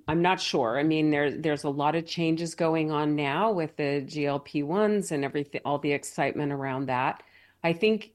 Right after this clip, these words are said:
it remains to be seen how that will play out, um, but I'm very interested to see.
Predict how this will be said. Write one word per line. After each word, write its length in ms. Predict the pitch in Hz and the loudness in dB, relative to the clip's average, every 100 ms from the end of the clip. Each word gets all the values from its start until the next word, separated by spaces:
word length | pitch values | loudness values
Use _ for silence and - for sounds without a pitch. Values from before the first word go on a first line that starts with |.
| - | 0
it 180 | 190 | 2
remains 460 | 175 170 160 156 147 | 4 2 4 0 -2
to 80 | 156 | -6
be 140 | 143 | -4
seen 420 | 139 - 151 147 | -4 -2 0 0
how 300 | 143 143 139 | -2 -2 0
that 260 | 135 131 - | 2 0 0
will 100 | 147 | -4
play 380 | 135 - 147 135 | -6 -4 -2 0
out, 400 | 120 143 240 - | 0 0 0 -4
um, 380 | 143 139 143 143 | -6 -6 -4 -6
but 160 | 139 143 | -4 -4
I'm 100 | 139 | -2
very 220 | 139 135 | -2 -2
interested 720 | 156 151 - 143 - 151 135 | -2 -4 -4 -8 -8 -10 -8
to 120 | 147 | -10
see. 520 | 143 - 147 208 285 | -8 -4 -2 -2 -4